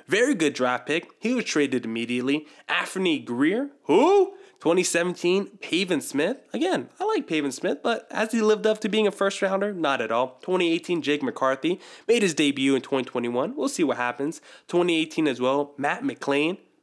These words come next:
I've never heard of him. Twenty nineteen, Dre Jamison. Never heard of him. Twenty nineteen, Brendan Malone. He's not on the team. Twenty nineteen, Blake Walston. He's still in the minors. And you also had Corbin Carroll in twenty nineteen. We won't do twenty twenty or twenty twenty-one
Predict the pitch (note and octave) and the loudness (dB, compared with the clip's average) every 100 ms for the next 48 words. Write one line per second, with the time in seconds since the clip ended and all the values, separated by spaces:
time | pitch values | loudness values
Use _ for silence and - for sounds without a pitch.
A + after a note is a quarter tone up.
0 | _ _ - - - C#3+ D3 B2 A#2 A#2+ | _ _ -16 -12 -4 0 0 0 0 -2
1 | A#2 C3+ - - _ - F3+ F3+ E3 D#3+ | -2 -2 -4 -12 _ -2 0 0 -2 -2
2 | F3 F#3 B2+ C#3+ D#3+ D#3 C3+ E3 A3 C3 | -2 -2 0 0 2 0 0 0 -2 -2
3 | C3+ C#3+ E3+ - - _ C3+ B2 A#2 A#2+ | -2 -2 -4 -12 -20 _ -2 0 0 0
4 | A#2+ D3+ F#3 - F#3 E3+ D#3+ E3+ D3 C3 | -2 -2 -4 -2 0 2 0 0 0 0
5 | E3 E3 C3 A#2+ B2+ D3 D3+ F3+ E3 B2 | 2 2 2 2 2 0 0 -2 0 0
6 | A2+ G#2+ G2+ - C3+ D3+ - - - D3+ | -2 -4 -6 -4 -2 -2 -4 -18 -4 0
7 | D3+ D3+ D3 C#3+ C#3+ C#3+ A#2+ B2 C3+ - | 2 0 -2 -2 0 -2 0 0 0 -2
8 | D#3 D3 F3 - D3+ A#2 A2+ A#2 A#2 A#2+ | -6 -4 -4 0 0 0 -2 -4 -4 -6
9 | - C3+ C3+ C#3 C#3 B2 - D3+ D3 A#2+ | -6 -2 -2 -2 -4 -4 -2 0 0 -4
10 | - C3 C3+ B2+ - C3 B2+ B2+ B2 C#3 | -4 -2 0 -2 -2 -2 -2 -4 -2 -2
11 | C#3 C3 _ _ _ _ _ _ - D#3+ | -2 -4 _ _ _ _ _ _ -4 0
12 | E3 D3+ C#3 C#3+ C3+ B2 C3 B2 A2+ B2+ | 2 2 0 0 -2 -2 -4 -4 -4 -6
13 | A#2+ - A#2+ A2+ A#2 | -6 -4 -4 -2 -4